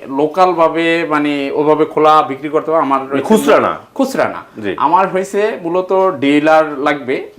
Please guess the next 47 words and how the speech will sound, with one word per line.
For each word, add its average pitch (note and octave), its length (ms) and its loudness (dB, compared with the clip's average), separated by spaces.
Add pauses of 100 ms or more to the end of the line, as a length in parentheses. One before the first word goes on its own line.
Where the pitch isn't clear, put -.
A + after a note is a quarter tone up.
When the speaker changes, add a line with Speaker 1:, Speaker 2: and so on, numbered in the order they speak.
Speaker 1:
যাদের, C3+ 600 0
আহ, C3 380 4
বিগ C3+ 360 -6
কোয়ান্টিটি C#3+ 360 0
মাল B2+ 240 0
নিবে, B2 300 -6
এটা C#3+ 160 -2
Speaker 2:
হুম। C3+ 100 2
Speaker 1:
হোক C#3 320 0 (420)
ঢাকার C3+ 320 -2
ভিতরে, C#3 420 -2
হোক, C#3+ 420 0 (340)
আহ, A2+ 400 0
ঢাকার C#3 280 0
বাহিরে, B2+ 500 -2 (260)
Speaker 2:
জি। F#2+ 80 -10 (180)
Speaker 1:
তাদেরকে F3+ 460 2
আমি E3+ 240 0
প্রাইসটা D#3 480 2
জানাইয়া C#3 320 4
দিব। A#2+ 180 -6 (240)
Speaker 2:
হুম। A#2 260 -8
Speaker 1:
ঠিক C3 160 -8
আছে? A2+ 380 -8
Speaker 2:
এই F#3+ 100 4
জন্য A#3+ 140 2
আমরা A#3+ 120 4
কোনো A#3+ 120 6
প্রাইস G3+ 280 4
বলতেছি E3+ 360 2
না। D#3 100 4
Speaker 1:
এই F3 160 4
জন্য G3 200 2
আমরা F3 200 2
কোনো E3+ 180 -4
Speaker 2:
But D#3+ 80 -4
Speaker 1:
প্রাইস F3 300 4
বলতে D#3 120 4
Speaker 2:
আমরা G#3+ 160 4
যেটা B3 220 4
করব, A#3+ 540 6
মানে F#3 360 4
যেটা F3+ 200 2
ভাইয়া F3+ 200 6
বলছিল F#3 400 2
আমাকে, C#3+ 380 2
যে D3 520 4